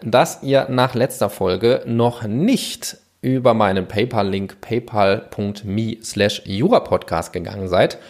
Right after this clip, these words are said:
um mir eine kleine Aufmerksamkeit dazulassen, nochmal die Möglichkeit,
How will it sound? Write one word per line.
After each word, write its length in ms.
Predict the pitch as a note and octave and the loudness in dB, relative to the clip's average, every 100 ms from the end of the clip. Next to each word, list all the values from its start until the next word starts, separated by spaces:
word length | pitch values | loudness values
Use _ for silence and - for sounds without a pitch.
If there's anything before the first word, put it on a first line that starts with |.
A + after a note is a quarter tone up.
| - _ | -20 _
um 240 | - A#2+ - | 0 0 0
mir 260 | A2+ A#2 - | 0 0 0
eine 180 | G2 G2 | -4 -2
kleine 340 | - G#2 G#2+ | 0 2 2
Aufmerksamkeit 760 | F#2+ - F2+ - - - F#2 - | -2 -4 -8 -10 -8 -6 -4 -2
dazulassen, 600 | - F#2+ F#2+ - G2+ - | -4 -2 -4 -2 -6 -2
nochmal 360 | A2+ G3+ - C3+ | 0 2 2 0
die 60 | |
Möglichkeit, 680 | A2+ G#2+ A2 - G2 F#2 | 0 0 -4 -2 0 0